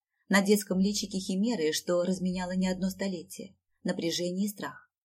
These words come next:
Нервно поправив рыжую косу, я вцепилась в ладонь Нины, как в спасательный круг. Пульс взвился до небес. Предчувствие скорой беды стиснуло грудь покрепче стальных тисков. «Тайна!» Начальница повернулась ко мне всем корпусом.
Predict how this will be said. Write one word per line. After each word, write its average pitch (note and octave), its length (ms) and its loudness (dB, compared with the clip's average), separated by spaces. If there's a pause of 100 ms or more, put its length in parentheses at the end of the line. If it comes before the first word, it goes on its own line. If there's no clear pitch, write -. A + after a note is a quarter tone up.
(500)
Нервно F#3+ 440 6
поправив F#3 520 2
рыжую F3+ 380 0
косу, G3 480 -2
я F3 160 2
вцепилась F3 540 -2
в - 20 -8
ладонь D#3+ 340 2
Нины, F3 280 2
как D3+ 160 -4
в - 20 -8
спасательный D#3 640 -2
круг. - 400 -14 (720)
Пульс A#3 380 4
взвился G#3 460 4
до G#3+ 100 2
небес. G#3 540 0 (360)
Предчувствие F#3+ 540 4
скорой F#3 340 4
беды F3+ 280 0
стиснуло F3+ 500 0
грудь F3 300 -2
покрепче E3+ 440 -2
стальных F3 400 -2
тисков. - 440 -6 (580)
«Тайна!» G3 500 2 (300)
Начальница E3 540 0
повернулась D#3+ 500 0
ко D#3+ 140 0
мне E3+ 160 -4
всем F#3+ 200 -4
корпусом. - 640 -6